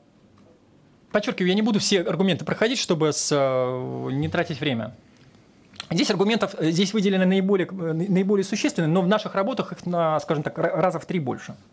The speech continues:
Любой заинтересо-, э, заинтересующийся может посмотреть. А, следующее. В две тысячи пятнадцатом году, два месяца назад, в Женеве произошла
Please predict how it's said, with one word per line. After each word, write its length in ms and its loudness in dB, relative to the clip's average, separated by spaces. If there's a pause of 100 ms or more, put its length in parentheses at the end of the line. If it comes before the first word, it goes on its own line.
(540)
Любой 320 2
заинтересо-, 960 -4
э, 40 -8
заинтересующийся 680 -4
может 240 -4
посмотреть. 680 -8 (680)
А, 200 2
следующее. 600 -2 (340)
В 140 -2
две 220 2
тысячи 360 -2
пятнадцатом 560 0
году, 380 0 (1600)
два 320 2
месяца 340 -2
назад, 480 0 (140)
в 100 -8
Женеве 520 0 (1200)
произошла 760 0